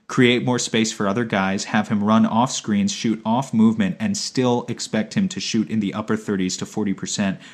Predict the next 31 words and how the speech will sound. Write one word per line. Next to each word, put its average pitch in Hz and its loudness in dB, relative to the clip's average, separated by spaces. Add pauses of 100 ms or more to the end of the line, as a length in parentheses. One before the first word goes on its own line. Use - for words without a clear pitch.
from 101 -4
three-point 107 0
range. 98 -2
That's 104 -4
a 110 -4
special 104 -4
level 95 0
of 80 -8
shooter, 131 -2 (240)
and 98 0
it's 98 -2
something 131 2
that, 101 2
yeah, 117 6
I 92 0
do 101 2
think 98 -2
the 98 -4
Suns 98 0
should 90 -6
recognize, 95 0
and 95 0
I 95 0
do 98 -2
think 95 -4
they 90 -4
should 90 -8
be 90 -4
expanding 85 -6
his 80 -10
role. 80 -10